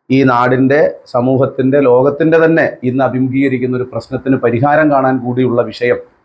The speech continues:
ഗവേഷണ വിഷയമായി ഏറ്റെടുത്തുകൊണ്ടാണ് അനന്തകൃഷ്ണൻ മുന്നോട്ട് പോകുന്നത്. ഇനിയുമേറെ ഈ മേഖലയിൽ പുതിയ അന്വേഷണങ്ങളും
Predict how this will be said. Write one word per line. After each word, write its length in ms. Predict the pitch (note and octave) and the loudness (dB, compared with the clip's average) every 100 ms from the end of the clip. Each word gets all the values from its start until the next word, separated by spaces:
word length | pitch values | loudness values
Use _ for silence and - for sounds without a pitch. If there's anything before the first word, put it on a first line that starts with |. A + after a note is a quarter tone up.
| _ - | _ -4
ഗവേഷണ 420 | A#2 B2 C#3 C#3 E3 | 0 2 0 2 2
വിഷയമായി 480 | D#3 D#3 C#3+ C3 B2+ A#2+ | 0 0 0 2 2 0
ഏറ്റെടുത്തുകൊണ്ടാണ് 680 | A#2 B2 B2+ A#2+ A#2 A2+ A2+ A2 | -2 -6 -4 -2 0 0 0 -4
അനന്തകൃഷ്ണൻ 460 | G#2+ A2 A2 - G#2+ | -8 -12 -16 -16 -10
മുന്നോട്ട് 280 | G2 A2 A2+ | -6 -4 -2
പോകുന്നത്. 340 | G#2 G2+ G2+ G#2 - - _ _ - | -2 -2 0 0 -2 -8 _ _ -2
ഇനിയുമേറെ 500 | C#3 D#3+ D#3+ D#3 D#3+ C#3+ - | 2 2 2 2 2 0 -2
ഈ 40 | C#3 | -2
മേഖലയിൽ 400 | C3 B2 B2 C3+ C3+ | 0 -2 -2 -4 -6
പുതിയ 180 | A#2 B2 A#2+ | -6 -2 -2
അന്വേഷണങ്ങളും 580 | A#2 B2 B2 B2+ B2+ | 0 -2 -2 -2 -2